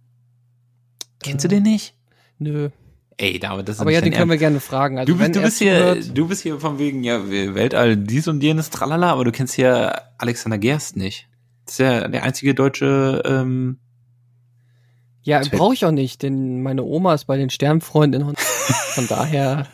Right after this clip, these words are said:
Speaker 2: äh, geht das alles klar.
Speaker 1: <laughs> Bei den Sternfreunden,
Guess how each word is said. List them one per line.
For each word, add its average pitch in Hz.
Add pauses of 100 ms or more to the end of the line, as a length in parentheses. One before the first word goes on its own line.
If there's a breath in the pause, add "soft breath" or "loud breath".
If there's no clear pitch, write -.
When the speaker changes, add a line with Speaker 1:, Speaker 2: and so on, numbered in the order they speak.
(140)
Speaker 2:
äh, 127 (440)
geht -
das 117
alles -
klar. 156 (100)
Speaker 1:
<laughs> -
Bei -
den 110
Sternfreunden, 120